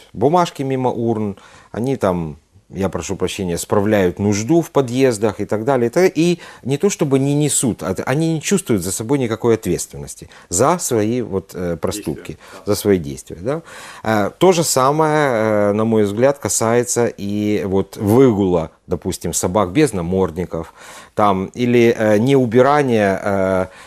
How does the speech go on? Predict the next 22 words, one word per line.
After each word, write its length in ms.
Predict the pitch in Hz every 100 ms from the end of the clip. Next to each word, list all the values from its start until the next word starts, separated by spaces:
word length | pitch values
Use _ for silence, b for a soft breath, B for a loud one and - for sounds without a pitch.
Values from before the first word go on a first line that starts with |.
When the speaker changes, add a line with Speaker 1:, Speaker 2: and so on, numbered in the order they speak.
| B
Speaker 1:
э, 320 | 92 92 90
ну, 320 | 85 76 104 98
скажем, 580 | - 90 82 87 85 -
э, 120 | 85
продуктов 560 | - 110 127 117 107 87
жизнедеятельности 960 | 107 104 104 110 95 90 90 - 87
тех 180 | 101 85
же 120 | 87
собачек 500 | - 95 127 - 87
во 80 | 87
время 300 | 92 101 87
выгула. 560 | 87 101 87 85 80 B
То 100 | -
есть 280 | 135 120 - 110
нет, 460 | 131 190 196 -
э, 360 | - 120 120 117 - _ _ _
ответственности, 920 | 120 113 110 120 - 170 180 - 175 165
раз, 440 | 98 98 117 - -
нет 360 | 104 127 - -
чувства, 600 | - 123 - 107 98 B B B
э, 220 | 92 95 90
боязни, 760 | 113 123 127 107 78 85 69